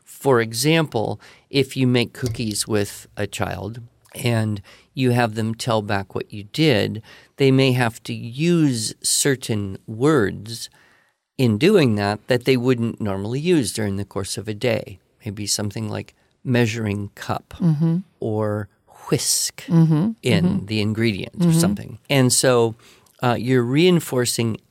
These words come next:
Speaker 1: active vocabulary, sometimes in specialized areas.
Speaker 2: Right.
Speaker 1: Or you take a nature walk. What did you see? Well, you might see things that you wouldn't necessarily see on a day when you didn't take that walk.
Speaker 2: Right.
Speaker 1: So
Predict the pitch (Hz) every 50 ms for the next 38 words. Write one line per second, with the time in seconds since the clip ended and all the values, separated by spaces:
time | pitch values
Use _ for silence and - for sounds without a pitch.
0 | _ - 123 131 139 - - - - 139 117 104 104 107 104 95 - - - 202
1 | 269 254 175 135 120 110 107 107 110 - - - 143 143 135 131 127 120 113 107
2 | 113 110 104 - - - - 120 110 - - 113 110 98 101 101 101 98 - -
3 | - _ _ - 113 110 110 104 95 - - - - 165 165 175 196 208 202 -
4 | - - _ _ - 117 117 117 113 117 - 120 113 - 113 113 113 117 113 -
5 | - 107 - - - 104 - - - 110 107 104 104 101 110 101 104 107 - -
6 | - 117 117 - - - - - _ _ _ _ _ _ - 135 135 139 147 139
7 | 127 120 113 - - - _ _ - 123 117 110 104 - - _ - - - -
8 | - 190 196 185 185 - 101 95 98 107 120 117 - - - - - 117 117 117
9 | 110 110 120 123 110 104 104 - - - 110 104 104 98 - - 110 - - -
10 | 104 104 95 98 98 92 - - - 104 104 101 101 - - 104 101 101 101 101
11 | 101 113 110 107 107 110 110 110 110 110 - 196 220 196 190 - 92 - - -
12 | _ _ _ _ _ _ _ - - 90 - _ - - - - - - 101 92
13 | - - 165 160 151 - 160 - - - 101 95 95 98